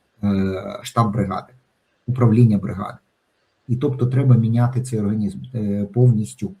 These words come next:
Тому, е, ми і с-, і пішли по шляху створення додаткових військових організмів. Тобто йдеться про можливості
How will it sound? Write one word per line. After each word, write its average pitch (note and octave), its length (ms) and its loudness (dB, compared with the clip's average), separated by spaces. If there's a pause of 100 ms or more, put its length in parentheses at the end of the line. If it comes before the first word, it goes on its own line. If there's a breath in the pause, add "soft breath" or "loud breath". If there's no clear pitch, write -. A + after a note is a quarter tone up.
(1000)
Тому, C3+ 440 2
е, G#2+ 420 -2
ми B2+ 180 2
і B2+ 120 0
с-, B2 220 -6
і G#2 60 -4
пішли B2+ 400 -2
по G#2+ 640 -4
шляху A2 440 -10
створення G#2+ 500 -4
додаткових G2+ 680 -6
військових G2 440 -16
організмів. - 540 -14 (200)
Тобто C3 260 -4
йдеться B2 460 0
про G#2+ 360 0
можливості G2+ 920 0